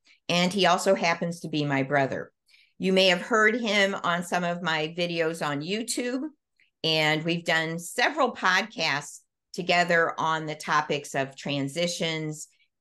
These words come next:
and, um, kind of growing in your faith. So this is part two. In the first section, we answered the questions.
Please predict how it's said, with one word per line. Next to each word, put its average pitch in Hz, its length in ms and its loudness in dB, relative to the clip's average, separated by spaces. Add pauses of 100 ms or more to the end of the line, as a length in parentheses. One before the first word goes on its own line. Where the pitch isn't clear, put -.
and, 127 520 -2
um, 123 460 -4 (400)
kind 269 220 2
of 226 60 -2
growing 190 360 4
in 160 140 -4
your 151 140 -4
faith. 170 500 -2 (320)
So 196 320 6
this 233 260 0
is 359 140 -6
part 202 380 2
two. 240 420 -4
In 196 160 2
the 190 80 2
first 247 480 -2
section, 220 560 0
we 190 260 -4
answered 190 400 0
the 190 80 0
questions. 175 1040 -2